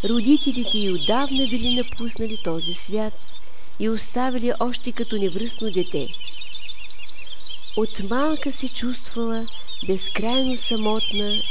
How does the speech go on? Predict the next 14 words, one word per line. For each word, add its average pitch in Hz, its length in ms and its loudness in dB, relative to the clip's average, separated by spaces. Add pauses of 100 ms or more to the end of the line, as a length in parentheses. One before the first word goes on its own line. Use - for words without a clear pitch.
и 175 120 0 (100)
тъжна. - 440 0 (2000)
Заключила 269 680 0
се 269 160 0
в 247 180 0
двореца 226 800 0 (480)
и 190 80 0
се 196 180 2
обрекла 214 520 0
на 190 120 0
самота. 160 580 0 (1200)
Тази 294 300 0
нещастна 233 680 0
принцеса 214 680 0